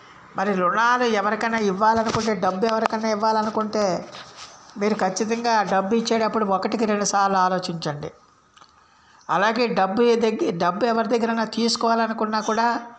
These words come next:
ఒకటికి నాలుగు సార్లు ఆలోచించాల్సిన అవసరం ఎంతైనా ఉంటుంది. ఎందుకంటే దానివల్ల భవిష్యత్తులో మీకు కొత్త సమస్యలు రాకూడదన్న విషయాన్ని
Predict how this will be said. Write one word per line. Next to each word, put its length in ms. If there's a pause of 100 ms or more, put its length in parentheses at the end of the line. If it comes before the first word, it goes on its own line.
(500)
ఒకటికి 420
నాలుగు 360
సార్లు 340
ఆలోచించాల్సిన 800
అవసరం 340
ఎంతైనా 320
ఉంటుంది. 580 (500)
ఎందుకంటే 440
దానివల్ల 680
భవిష్యత్తులో 640
మీకు 280
కొత్త 380
సమస్యలు 600
రాకూడదన్న 720
విషయాన్ని 600